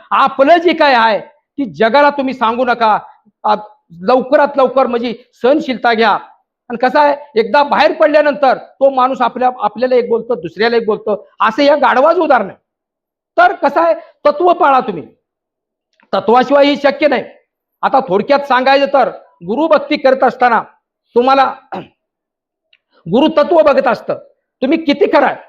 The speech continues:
तत्वानं जर गेला तर तुम्हाला कुठल्याच गोष्टी साध्य होत नाही त्या, असं सांगता येत नाही. पण गुरुचा तुम्हाला नाम जप पाहिजे,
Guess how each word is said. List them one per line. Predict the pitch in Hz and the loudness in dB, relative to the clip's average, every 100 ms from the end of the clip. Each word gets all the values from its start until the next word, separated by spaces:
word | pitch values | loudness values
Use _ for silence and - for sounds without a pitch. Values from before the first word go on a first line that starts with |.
| _ _ _ _ _ _ _ _ _ _ _ _ | _ _ _ _ _ _ _ _ _ _ _ _
तत्वानं | 254 254 320 339 349 | -4 0 2 2 2
जर | 330 | 0
गेला | 311 294 262 180 - _ - | 2 2 2 -2 -8 _ -4
तर | 277 | -2
तुम्हाला | 269 294 302 | 0 0 0
कुठल्याच | - - 254 330 320 | -2 -8 0 2 2
गोष्टी | 294 285 285 | -2 -4 -4
साध्य | 269 277 285 | -2 -2 0
होत | 254 254 | 0 0
नाही | 262 247 | -2 0
त्या, | 240 196 - | -2 -4 -6
असं | 220 262 | -2 -2
सांगता | 240 233 233 240 | 0 -4 0 0
येत | 226 | 0
नाही. | 208 208 - _ | -4 -6 -8 _
पण | 254 | -2
गुरुचा | 233 208 254 254 | 0 -2 0 0
तुम्हाला | 233 233 233 | -2 -2 0
नाम | 190 196 240 | 0 0 0
जप | 214 233 | -2 0
पाहिजे, | 214 190 175 | 0 -2 -4